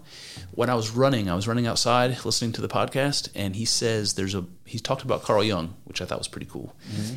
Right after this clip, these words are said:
Speaker 1: And he said there's a little book that Carl Jung wrote called Answer to Job. He said, "It's a little book.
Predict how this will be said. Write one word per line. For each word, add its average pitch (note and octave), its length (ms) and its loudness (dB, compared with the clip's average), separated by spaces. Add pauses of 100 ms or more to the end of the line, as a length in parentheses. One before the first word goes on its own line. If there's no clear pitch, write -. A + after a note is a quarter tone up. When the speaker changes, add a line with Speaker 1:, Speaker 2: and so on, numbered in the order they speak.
Speaker 1:
And G2 100 -4
he F#2+ 40 -2
said - 180 2
there's G2+ 140 0
a F#2 60 -2
little C#3+ 160 4
book B2 260 4 (460)
that - 120 -8
Carl A#2 180 2
Jung A2+ 200 2
wrote F#2+ 280 2 (280)
called F#2+ 260 0
Answer A2+ 480 -2
to - 180 -8
Job. G2+ 460 2 (1080)
He - 80 -12
said, G#2+ 400 0
"It's - 120 -6
a - 60 -6
little G3 200 4
book. - 360 4